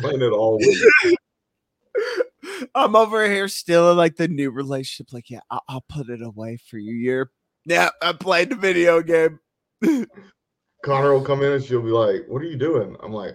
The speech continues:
Speaker 1: "I don't know." <laughs> I'm just running around. I don't know what to do.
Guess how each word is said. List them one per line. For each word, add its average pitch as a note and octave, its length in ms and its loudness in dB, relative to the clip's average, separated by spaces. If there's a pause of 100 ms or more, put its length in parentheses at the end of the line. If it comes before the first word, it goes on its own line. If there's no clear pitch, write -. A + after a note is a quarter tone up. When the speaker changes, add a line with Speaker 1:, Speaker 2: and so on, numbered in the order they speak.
Speaker 1:
"I - 40 -14
don't - 220 -14
know." G2 340 -8 (200)
<laughs> - 220 -16
I'm A3+ 480 4
just F3+ 200 2
running G3 360 4
around. G#3 880 2
I - 60 -12
don't E3 200 -6
know F3+ 100 2
what F#3 180 -6
to F#3+ 120 -8
do. E3+ 640 -2